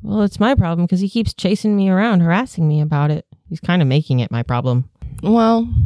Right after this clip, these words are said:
Speaker 2: you could punch the punching bag.
Speaker 1: I could.
Speaker 2: That always helps me.
Speaker 1: Um, can I, is it, can I throw knives at it? Or would that?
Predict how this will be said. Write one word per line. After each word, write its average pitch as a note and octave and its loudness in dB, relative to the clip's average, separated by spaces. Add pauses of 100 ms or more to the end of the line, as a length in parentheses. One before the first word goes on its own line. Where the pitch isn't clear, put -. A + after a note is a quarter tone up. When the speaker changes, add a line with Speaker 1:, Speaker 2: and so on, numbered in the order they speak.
(840)
Speaker 2:
you A3 0
could F#3+ -2
punch B3 2
the E3 0
punching A#3 0
bag. - -8 (840)
Speaker 1:
I F3+ -4
could. F3+ -2 (300)
Speaker 2:
That G#3 0
always G3 2
helps - -2
me. E3+ 0 (720)
Speaker 1:
Um, F3+ 0 (840)
can G3+ 0
I, F3+ 2 (840)
is F3+ 2
it, F#3+ -2 (840)
can F#3 0
I F3+ 2
throw E3+ 0
knives D#3+ -4
at A3+ -8
it? C4 -10 (120)
Or D#3+ -4
would E3 -6
that? - -6